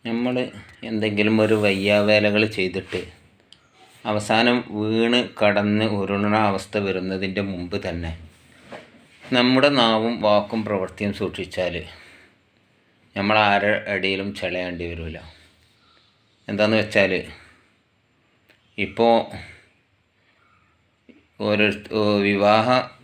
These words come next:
സദ-, സദസ്സുകളിലൊക്കെ, പ്രത്യേകിച്ച് എ പി ഭാഗത്തിൻ്റെ കല്യാണത്തിലാണ് അധികമായിട്ട് കാണുന്നത്, ബുർദ മജ്ലിസ് ഉണ്ടാക്കിയിട്ട് ഗാനമേള പോലെ നടത്തുന്നുണ്ട്. അല്ലാത്തവരില്ല എന്നുള്ളതല്ല, പക്ഷെ അത് നടത്തുന്നതിന്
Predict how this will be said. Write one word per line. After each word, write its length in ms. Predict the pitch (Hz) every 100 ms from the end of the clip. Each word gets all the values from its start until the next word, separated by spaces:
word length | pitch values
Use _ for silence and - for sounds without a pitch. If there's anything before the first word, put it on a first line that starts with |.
| - -
സദ-, 340 | 107 104 104 - -
സദസ്സുകളിലൊക്കെ, 880 | 104 101 - 104 104 107 107 101 87 - - _ _ _ _ _ _ _ _ _ _
പ്രത്യേകിച്ച് 480 | 113 - 131 131 151 135
എ 40 | 123
പി 100 | 127
ഭാഗത്തിൻ്റെ 380 | 131 127 131 131 127
കല്യാണത്തിലാണ് 580 | 117 110 107 110 107 104
അധികമായിട്ട് 360 | 95 98 101 98
കാണുന്നത്, 480 | 98 95 95 95 92 95 98
ബുർദ 280 | 95 87 107 107
മജ്ലിസ് 360 | 104 107 107 107
ഉണ്ടാക്കിയിട്ട് 500 | 101 95 92 - 87 85 - _ _ _ _ - 107
ഗാനമേള 540 | 104 107 110 110 113 113 113
പോലെ 240 | 113 113 - 107
നടത്തുന്നുണ്ട്. 580 | 98 - 98 95 87 - - - _ _ _ - _ _ 104
അല്ലാത്തവരില്ല 580 | 107 110 131 135 117 120
എന്നുള്ളതല്ല, 440 | 117 104 92 85 85 -
പക്ഷെ 200 | - - 110
അത് 100 | 110 123
നടത്തുന്നതിന് 600 | 117 101 113 113 113 120